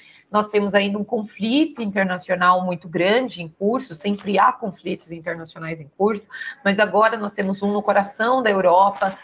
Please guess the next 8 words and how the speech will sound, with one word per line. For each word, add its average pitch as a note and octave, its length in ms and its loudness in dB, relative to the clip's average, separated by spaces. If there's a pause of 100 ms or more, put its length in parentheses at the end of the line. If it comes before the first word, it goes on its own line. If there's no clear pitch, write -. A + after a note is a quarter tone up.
(160)
que G3+ 80 -2
é G3 40 4
ali F#3 160 0
entre F3 260 -8
Rússia B3+ 480 -4
e - 20 -8
Ucrânia. G3 760 0 (440)
Então, C#4 440 0